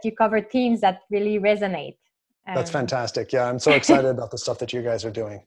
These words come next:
Speaker 1: <laughs> I, I'll translate, I, I can, um, I guess Google can s-, translate our website for you, right? Some parts because <laughs>
Speaker 2: Yeah, I'll,
Speaker 1: that
Speaker 2: I'll,
Speaker 1: might
Speaker 2: I'll
Speaker 1: help.
Speaker 2: see if I can. Yeah, I know.
Speaker 1: <laughs>
Speaker 2: It's like,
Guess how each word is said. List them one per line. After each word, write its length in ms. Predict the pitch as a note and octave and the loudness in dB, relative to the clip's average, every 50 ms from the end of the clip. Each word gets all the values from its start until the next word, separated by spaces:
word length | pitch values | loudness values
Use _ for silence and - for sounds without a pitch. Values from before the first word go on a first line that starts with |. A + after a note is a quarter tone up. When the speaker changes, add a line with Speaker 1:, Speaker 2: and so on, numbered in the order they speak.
| - - | -20 -6
Speaker 1:
<laughs> 120 | - - | -2 0
I, 1000 | C4 - B3 - - - - - - - - - - - - - A#3 C4 C#4 - | 0 0 -2 -4 -10 -14 -14 -14 -14 -16 -16 -16 -18 -18 -8 -2 0 0 2 2
I'll 160 | - D4 - - | 2 2 0 2
translate, 460 | - E4+ F4 F#4 F4+ F4+ F#4 D#4 - - | 2 2 4 4 4 2 2 2 4 4
I, 180 | B3+ B3+ A#3+ - | 4 4 6 4
I 100 | B3+ B3 | 2 2
can, 260 | B3 - E4 F4 F4+ D4+ | 4 2 2 2 2 2
um, 420 | A#3 A3+ A#3 A3 A3 A3 G#3+ G#3 - - | 4 4 4 6 4 2 0 -2 0 2
I 100 | A#3+ A#3 | 2 6
guess 220 | C4+ F4 E4+ - | 6 4 4 4
Google 360 | A3+ A3+ C4+ C#4 B3+ C4 C4 B3+ | 2 2 2 4 6 4 4 4
can 220 | C4 - A3+ A3 | 4 2 2 2
s-, 120 | A3 - - _ _ _ | 0 -2 -8 _ _ _
translate 460 | - - A#3 A#3+ A#3 A#3 A3+ G#3 G3 G3 | 0 0 2 2 2 0 0 2 2 2
our 140 | F#3+ F#3+ | 2 4
website 440 | F#3 G3+ G#3+ G#3+ - - F#3+ F#3+ F#3 | 4 2 2 2 2 2 0 0 0
for 120 | - F#3+ F#3 | -4 -4 -2
you, 340 | F#3+ G3+ F#3+ F3 F3 F3 - _ _ - | -2 -2 -2 -4 -6 -10 -16 _ _ 0
right? 320 | G3 G3+ G3+ G#3 G#3+ G#3 | 2 4 4 4 2 2
Some 280 | - G#3 G3 G3 F#3 F#3+ | 0 0 0 -2 -4 0
parts 300 | - G#3 G#3 C4 C4 C4 - | 2 4 4 4 2 0 -4
because 380 | A3+ A3 - G3+ F#3+ F#3 F#3 _ _ _ _ _ _ _ _ - | -6 -4 -4 -4 -6 -6 -10 _ _ _ _ _ _ _ _ 0
<laughs> 80 | C#4+ - - - D#4 - - D4+ D4 - - - - - - | 0 2 2 2 2 4 2 2 0 0 -4 -14 -18 2 6
Speaker 2:
Yeah, 200 | F3 F#3 D#3+ C#3+ | 8 8 8 8
I'll, 100 | D3 D#3+ | 8 8
Speaker 1:
that 120 | - A#3 | 8 8
Speaker 2:
I'll, 100 | G#3 F#3+ | 8 8
Speaker 1:
might 100 | A3+ A3 | 8 8
Speaker 2:
I'll 80 | F3+ A3 | 8 6
Speaker 1:
help. 120 | F#3 E3+ | 4 0
Speaker 2:
see 100 | E3+ C4+ | 2 2
if 120 | A#3+ - | 2 2
I 80 | F#3+ D#3+ | 2 0
can. 360 | - - E3+ D#3 C3 A#2+ A#2 | 4 6 6 6 4 0 2
Yeah, 260 | C3 D#3 D3 B2+ B2+ - - | 4 6 6 6 4 4 4
I 80 | D#3+ | 4
know. 260 | F3 E3+ D#3 D#3 C#3+ C3 | 6 8 8 8 8 8
Speaker 1:
<laughs> 20 | |
Speaker 2:
It's 240 | - - - - C4 | 6 4 4 2 0
like, 100 | D3+ - | -2 -2